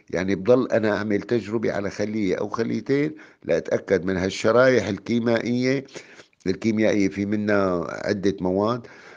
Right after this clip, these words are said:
من بيناتها مثل ال-، تبع الشركة الألمانية من زمان، آه،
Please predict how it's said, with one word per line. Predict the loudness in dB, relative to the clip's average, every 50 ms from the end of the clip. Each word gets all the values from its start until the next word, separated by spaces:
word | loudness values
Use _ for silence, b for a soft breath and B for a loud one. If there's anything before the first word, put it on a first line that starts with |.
| B B -4
من | -4 -2 0
بيناتها | 2 2 2 4 4 4 4 2
مثل | 0 -2 -4 -2 -2
ال-، | -2 0 0 0 2 2 2 2 2 2 2 2 2 0 0 -2 -2
تبع | -4 -2 -2 -2 -2
الشركة | -4 -6 -6 -6 -6 -4 -4 -4
الألمانية | -4 -4 -4 -4 -4 -6 -4 -4 -4 -4 -4
من | -4 -4 -4
زمان، | -4 -4 -2 -2 -2 -2 -2 -2 -4 -4 -6
آه، | -4 -4 -4 -4 -6 -8